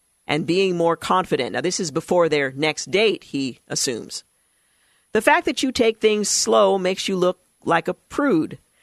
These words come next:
I didn't get a kiss, which messed with my ego," he says. "Be more sensitive to others' feelings," one of the complaints on the list read. The man had a problem with, uh, her choice of conversation as well, stating,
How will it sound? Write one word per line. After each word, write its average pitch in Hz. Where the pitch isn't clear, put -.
I 214
didn't 262
get 226
a 226
kiss, 233
which 208
messed 170
with 180
my 170
ego," 147
he -
says. -
"Be 330
more 311
sensitive 180
to 185
others' 170
feelings," 151
one 175
of 170
the 160
complaints 147
on 147
the 143
list 139
read. 131
The 202
man 262
had 285
a 226
problem 226
with, 202
uh, 170
her 185
choice 214
of 190
conversation 196
as 165
well, 208
stating, 185